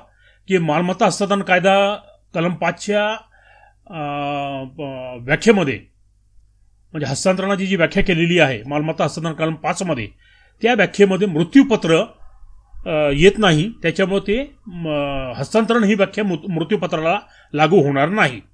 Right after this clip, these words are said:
म, थोडंसं, अ, म, याच्यात कॉ-, कॉन्ट्राडिक्टरी हे आहे. या माननीय उच्च न्यायालयाच्या आदेशानुसार बऱ्याच लोकांनी विचारलेलं होतं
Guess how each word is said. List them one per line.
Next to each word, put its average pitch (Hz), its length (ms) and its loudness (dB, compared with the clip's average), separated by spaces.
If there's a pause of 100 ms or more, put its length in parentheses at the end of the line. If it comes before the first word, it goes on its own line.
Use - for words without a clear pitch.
(1300)
म, 156 360 -4
थोडंसं, 233 760 2
अ, 180 260 -4 (400)
म, 160 440 -12
याच्यात 156 320 -4
कॉ-, 151 180 2
कॉन्ट्राडिक्टरी 175 800 -2
हे 160 140 0
आहे. 160 240 0 (540)
या 180 440 0 (760)
माननीय 160 580 -4 (140)
उच्च 156 180 -6
न्यायालयाच्या 170 720 -2 (240)
आदेशानुसार 165 580 -4 (380)
बऱ्याच 170 320 0
लोकांनी 180 360 -4
विचारलेलं 165 480 -2
होतं 147 380 -2